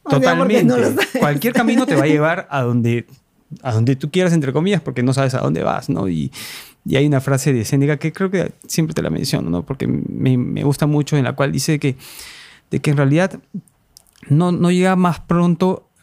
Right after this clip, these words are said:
Speaker 2: aquel que va más deprisa, sino el que sabe hacia dónde va, ¿no?
Speaker 1: Así es.
Speaker 2: Y si tú realmente, si ustedes realmente están seguros de dónde están y hacia dó-, hacia dónde deben ir,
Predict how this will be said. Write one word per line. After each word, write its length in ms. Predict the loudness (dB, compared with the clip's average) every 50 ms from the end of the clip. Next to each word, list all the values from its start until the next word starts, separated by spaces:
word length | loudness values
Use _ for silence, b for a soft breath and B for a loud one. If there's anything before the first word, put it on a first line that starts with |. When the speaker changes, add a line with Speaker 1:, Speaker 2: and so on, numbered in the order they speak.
| -8 -4
Speaker 2:
aquel 260 | -4 -2 0 0 0
que 100 | 2 2
va 120 | 2 2 0
más 360 | 0 0 2 2 2 2 0
deprisa, 640 | 0 -2 0 0 0 0 0 -2 -4 -6 -8 -8 -12 b b b b b b
sino 360 | b -6 -2 0 2 4 4 2
el 120 | 2 0
que 80 | -2 -4
sabe 400 | -2 0 0 0 0 -2 -2 -6 -10 _ -4
hacia 240 | -2 -2 0 0 0
dónde 220 | 2 0 0 -2
va, 340 | -4 -8 -12 -16 -20 -20 -20 _ _ _ _ _ -20 -18 -14 -10 -8 -6
¿no? 200 | -2 0 0 2 0
Speaker 1:
Así 80 | 0 -2 -6 -12 -12
es. 400 | -14 -14 -16 -16 -16 -16 -10 -6
Speaker 2:
Y 80 | -6 -4
si 220 | -2 -2 -2 -2 -2
tú 200 | 0 0 0 2
realmente, 880 | 2 2 2 2 2 2 2 2 2 0 0 0 0 0 0 0 -2 -4
si 160 | -6 -6 -6
ustedes 420 | -6 -4 -2 0 2 2 2 2 2
realmente 760 | 2 2 2 2 2 2 2 0 0 -2 -2 -2 -2 -2 -6 b b b b b b b b b
están 280 | -8 -4 0 2 2 2
seguros 500 | 2 2 2 2 2 2 0 -2 -2 -2
de 100 | -2 0
dónde 220 | 2 2 2 0 0
están 400 | -2 -4 -2 -2 -2 0 0 -2
y 60 | -2
hacia 200 | -2 -4 -2 -2 0
dó-, 180 | 0 0 -2 -2
hacia 240 | -4 -4 -2 0 0
dónde 280 | 2 2 2 2 2
deben 220 | 2 2 2 2 2
ir, 200 | 2 0 -2